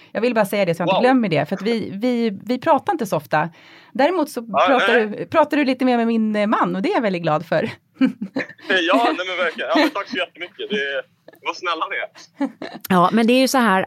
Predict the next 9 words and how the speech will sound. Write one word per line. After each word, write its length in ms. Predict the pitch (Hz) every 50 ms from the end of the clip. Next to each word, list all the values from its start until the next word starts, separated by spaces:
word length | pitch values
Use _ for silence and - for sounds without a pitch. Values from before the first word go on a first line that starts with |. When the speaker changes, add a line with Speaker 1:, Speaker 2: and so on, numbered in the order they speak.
| - 190
Speaker 3:
att, 240 | 190 - _ - -
eh, 420 | 190 185 175 170 165 160 156 - -
Anders 560 | - 196 180 175 185 269 262 208 202 - -
har 260 | - - 196 185 175 170
ju, 360 | 165 160 160 160 156 151 - -
eh, 200 | - 170 160 151
suttit 400 | 151 - - 214 - - 240 -
här 400 | - 190 170 151 147 151 151 -
i 340 | - 165 151 151 151 147 147